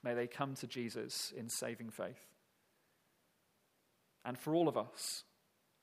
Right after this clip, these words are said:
may we see this week those expressions of faith and that fruit of the Spirit. May it encourage us so much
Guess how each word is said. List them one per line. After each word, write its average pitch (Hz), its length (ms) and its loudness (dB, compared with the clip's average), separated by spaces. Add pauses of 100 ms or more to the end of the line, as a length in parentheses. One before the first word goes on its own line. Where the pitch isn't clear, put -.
may 147 160 4
we 156 280 4
see 143 340 0
this 139 320 2
week 127 400 -2 (320)
those 135 240 6
expressions 139 720 0
of 127 80 -2
faith - 540 -2 (360)
and 117 140 -2
that - 160 2
fruit - 380 -2
of 139 80 -6
the 135 80 -2
Spirit. - 560 -4 (920)
May 139 160 8
it 131 120 6
encourage 147 500 8
us 117 140 2 (180)
so 151 200 4
much - 520 -2